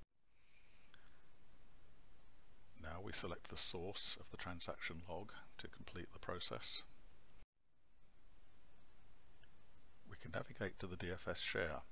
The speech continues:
and in this particular example we need to restore just the last transaction from the log. This is because our backup was every five minutes and our restores were scheduled every six minutes. We confirm the cl-, settings and click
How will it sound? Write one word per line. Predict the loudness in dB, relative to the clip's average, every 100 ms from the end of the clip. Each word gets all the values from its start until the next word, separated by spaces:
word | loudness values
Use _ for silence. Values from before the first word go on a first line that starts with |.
| -4 -4 -4 -4 -4 -4 -2
and | 0
in | 4
this | 4
particular | 4 0 2 2
example | 2 4 2 2 0 -2 -2
we | 0
need | 2 0
to | 2
restore | 2 2 0 2
just | 2 2
the | 2
last | 2 4 4 2
transaction | 0 2 2 2 2 0 0
from | -2 -2
the | -2
log. | -2 -4 -4 -4 -4 -4 -4 -4 -2
This | 0
is | 0
because | 0 2 4
our | 6
backup | 6 6 4 2 0 -2
was | 0 0
every | -2
five | -2 0 0 0
minutes | 0 2 2 2 -2 -6 -4
and | -2 -2
our | 0
restores | 0 0 0 0 0
were |
scheduled | 0 0 0 -2 -2
every | -2 0
six | 2 0 -2
minutes. | -2 -4 2 2 2 -4 -6 -6 -6 -6 -6 -4 -4 -4 -4 -4 -4 -6 -8 _ _ -20 -20 -16 -14 -12 -10 -8 -8 -6 -4 -4 -2 -2 -2 -2 -2 -4 -2 -2 -4 -2
We | -2
confirm | -2 0 2 2
the | 2
cl-, | 0 0
settings | 2 4 4 2 2 0
and | -2
click | 0 0